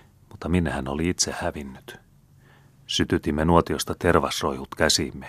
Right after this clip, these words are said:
ja etsimme pitkin rantaa. Jos hänen jälkeensä ammutut laukaukset olisivat sattuneet, niin ainakin löytäisimme hänen ruumiinsa. Mutta emme edes veritäplää keksineet hietikolla. Kuljin kahtaalle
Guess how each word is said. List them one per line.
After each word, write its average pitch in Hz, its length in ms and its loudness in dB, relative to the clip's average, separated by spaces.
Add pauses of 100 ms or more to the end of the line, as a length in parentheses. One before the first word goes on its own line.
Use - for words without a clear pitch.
(100)
ja 82 100 4
etsimme 71 340 0
pitkin 76 360 -6
rantaa. 73 600 0 (800)
Jos 78 140 -2
hänen 73 220 0
jälkeensä 80 480 6
ammutut 73 340 -2
laukaukset 80 640 6
olisivat 76 440 -2
sattuneet, 67 680 2 (360)
niin 85 160 6
ainakin 82 360 6
löytäisimme 80 520 4
hänen 78 240 0
ruumiinsa. 73 600 2 (920)
Mutta - 200 -4
emme 69 140 -4
edes 73 220 0
veritäplää 80 680 2
keksineet - 560 -6
hietikolla. - 640 -4 (1120)
Kuljin 73 300 -2
kahtaalle 67 480 2